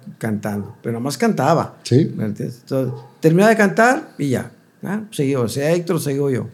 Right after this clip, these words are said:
Speaker 1: Y luego de repente, pasó el tiempo, ¿verdad?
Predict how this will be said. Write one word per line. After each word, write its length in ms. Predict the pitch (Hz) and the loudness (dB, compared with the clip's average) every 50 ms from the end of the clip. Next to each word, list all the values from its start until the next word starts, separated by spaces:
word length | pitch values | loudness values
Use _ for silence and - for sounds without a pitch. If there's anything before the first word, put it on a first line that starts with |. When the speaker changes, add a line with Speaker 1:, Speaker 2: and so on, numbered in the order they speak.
| - - - - - - - - - _ _ _ | -16 -20 -20 -20 -20 -20 -20 -20 -20 _ _ _
Speaker 1:
Y 60 | - | 0
luego 240 | 120 143 147 151 151 | 2 4 6 6 4
de 60 | 151 | 4
repente, 760 | 147 143 135 - 156 143 135 135 - 147 135 123 - - - _ _ _ _ _ _ - - - - - - - - - 165 180 196 - | 2 0 0 2 0 0 0 0 -2 0 0 0 -2 -6 -10 _ _ _ _ _ _ -20 -20 -20 -20 -20 -18 -14 -10 -8 -8 -8 -8 -6
pasó 240 | - 240 - 254 - | -6 0 2 2 2
el 80 | 175 | 4
tiempo, 500 | 165 190 180 170 170 165 165 170 175 202 - - _ _ | 4 4 4 6 4 4 0 -2 -4 -6 -8 -12 _ _
¿verdad? 340 | - 135 131 123 123 127 - | -4 -2 -2 0 -2 -2 -4